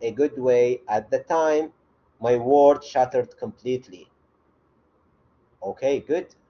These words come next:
So what happened next? So he encouraged me, <coughs> encouraged me to continue reading.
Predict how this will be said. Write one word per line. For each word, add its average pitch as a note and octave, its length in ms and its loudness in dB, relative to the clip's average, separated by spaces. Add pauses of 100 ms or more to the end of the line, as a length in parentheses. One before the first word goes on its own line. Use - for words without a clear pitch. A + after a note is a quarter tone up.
(120)
So G#2 240 -10
what A2 220 -4
happened C3 320 -6
next? F#3 300 -8 (240)
So - 440 -6 (160)
he F3+ 280 -6
encouraged F3 600 0
me, B2+ 380 -8 (680)
<coughs> - 1300 0
encouraged F#3+ 560 4
me D3 300 -2 (100)
to D3 360 -4 (100)
continue C#3+ 800 -4 (200)
reading. A2 460 -8